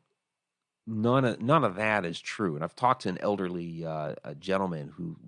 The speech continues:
lived there, uh, during all that, and he's, he, I'm going to touch base with him. Now that covid is kinda winding down, I talked with him, um,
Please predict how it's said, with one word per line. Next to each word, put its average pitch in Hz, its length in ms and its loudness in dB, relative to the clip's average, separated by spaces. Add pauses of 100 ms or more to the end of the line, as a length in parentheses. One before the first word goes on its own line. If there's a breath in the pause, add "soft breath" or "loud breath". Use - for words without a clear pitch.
lived 110 520 2
there, - 420 -6 (340 soft breath)
uh, 80 500 -2 (220)
during 98 300 2
all 82 160 0
that, 80 220 0
and 82 80 -8
he's, 92 240 -6 (260)
he, 87 220 -12 (1160 soft breath)
I'm 104 80 -10
going 139 300 4
to 101 120 4
touch - 320 -2
base 95 180 2
with 85 100 -4
him. 90 80 -6
Now 113 200 2
that - 40 -6
covid 92 260 0
is 85 120 -4
kinda 85 280 -4 (560)
winding 87 500 -4
down, 87 240 -2
I - 20 -2
talked 117 300 2
with 95 120 -6
him, 90 340 -4
um, 82 420 -6